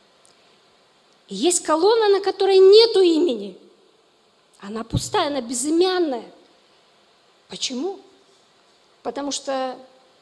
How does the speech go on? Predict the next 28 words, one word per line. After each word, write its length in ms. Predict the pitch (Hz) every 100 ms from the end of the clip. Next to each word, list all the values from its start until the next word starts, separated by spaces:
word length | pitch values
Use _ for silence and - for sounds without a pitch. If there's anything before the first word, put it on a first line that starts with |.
| _ _
дизайнер 520 | 220 247 294 311 285
говорил 400 | 254 285 294 294
так, 360 | 294 277 269 -
богодухновенный 800 | 247 262 269 269 285 277 285 269
человек. 520 | 262 - 262 254 254 247 _ _ _ _ _ _ _ _ _
Эта 200 | 269 262
колонна 440 | 269 294 311 311 302
посвящена 640 | 302 285 311 - 320 311
всем 300 | - 302 302
тем 180 | 311 277
женщинам, 580 | 254 311 - 302 302 277
которые 400 | 285 294 311 302
не 180 | 349
упомянуты 720 | 427 381 254 233 196 185 -
в 40 | 196
Евангелии, 440 | 214 208 190 202 - _ _ _ _ _ _ _ -
которые 360 | 240 302 311
жили 300 | 302 330 339
до 220 | 277 339 359
и 80 |
живут 400 | 302 330 339 370
сегодня, 600 | - 381 359 480 480 269 180 _ _ _ _ _ _ _ -
и 120 | 294
которые, 400 | 269 370 403 392
как 180 | 381 381
эта 220 | 403 392
колонна, 560 | 370 330 349 403 440 480
продолжают 1300 | 466 453 339 427 403 262 220 240 262 302 359 381